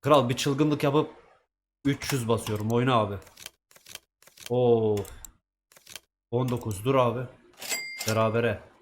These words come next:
Aynı parayı verdi herhalde. Tekrar oyna abi. Dur abi.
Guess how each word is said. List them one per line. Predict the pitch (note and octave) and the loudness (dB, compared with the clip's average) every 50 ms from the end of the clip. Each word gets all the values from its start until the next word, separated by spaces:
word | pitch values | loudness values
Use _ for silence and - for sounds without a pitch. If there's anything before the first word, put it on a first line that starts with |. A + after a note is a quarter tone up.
| _ _ _ _ _ _ _ _ _ _ _ _ _ _ _ _ _ _ _ _ - A#2+ | _ _ _ _ _ _ _ _ _ _ _ _ _ _ _ _ _ _ _ _ -2 0
Aynı | B2 C3+ C#3 C3 | 0 2 0 0
parayı | - B2 B2+ C3+ C#3+ C#3+ | 0 2 2 4 4 4
verdi | C#3+ B2+ A#2 A2+ | 4 2 2 0
herhalde. | G#2+ G#2 G2 F#2+ G2 | -2 -2 -4 -4 -6
Tekrar | G2 - C#3 D#3 D#3 D#3+ D3+ | -4 -2 -2 0 2 2 2
oyna | D3 C#3 B2+ A#2+ A#2 A2 | 4 2 2 2 0 0
abi. | A2 B2+ C#3 - - - - _ _ _ _ - - _ - - - _ _ _ _ - - _ - - - _ _ _ _ _ _ _ _ _ _ _ _ _ _ _ _ _ _ _ _ _ _ _ _ _ - - - | -2 -4 -6 -8 -12 -18 -20 _ _ _ _ -20 -20 _ -20 -20 -20 _ _ _ _ -20 -20 _ -20 -20 -20 _ _ _ _ _ _ _ _ _ _ _ _ _ _ _ _ _ _ _ _ _ _ _ _ _ -16 -8 -4
Dur | C3+ C3+ | -2 0
abi. | B2+ A2+ G#2+ A2 | 0 0 0 -4